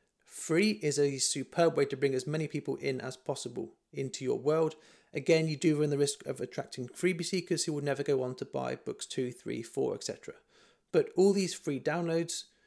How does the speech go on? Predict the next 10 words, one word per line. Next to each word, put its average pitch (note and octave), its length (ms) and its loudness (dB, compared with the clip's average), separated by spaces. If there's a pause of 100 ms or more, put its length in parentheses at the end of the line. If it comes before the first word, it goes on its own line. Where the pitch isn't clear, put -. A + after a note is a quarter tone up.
(280)
do F3+ 180 4
boost D#3+ 320 0
visibility D#3 540 -2
of C#3 240 -4
book C#3 180 -4
one, F#3 300 0
so - 160 -2
you D3+ 260 -2
will D3+ 580 2
inevitably D3 880 -4